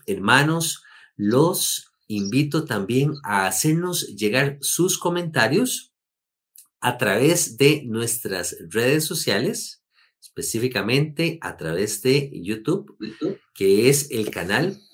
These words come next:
Speaker 1: por donde
Speaker 2: Canal
Speaker 1: estamos
Speaker 2: donde
Speaker 1: transmitiendo el programa del día de hoy. Qué bendición, hermano Etzvi, qué bendición, hermano Miguel, poder compartir con ustedes un espacio más de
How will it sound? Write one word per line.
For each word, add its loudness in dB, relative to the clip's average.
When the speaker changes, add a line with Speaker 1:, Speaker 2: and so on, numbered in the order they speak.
Speaker 1:
por -4
donde -4
Speaker 2:
Canal 0
Speaker 1:
estamos 0
Speaker 2:
donde -8
Speaker 1:
transmitiendo -2
el -2
programa -4
del -6
día -6
de -6
hoy. -12
Qué 8
bendición, 8
hermano 4
Etzvi, 2
qué 0
bendición, 0
hermano -4
Miguel, -2
poder 2
compartir -6
con -8
ustedes -6
un 4
espacio -2
más -4
de -4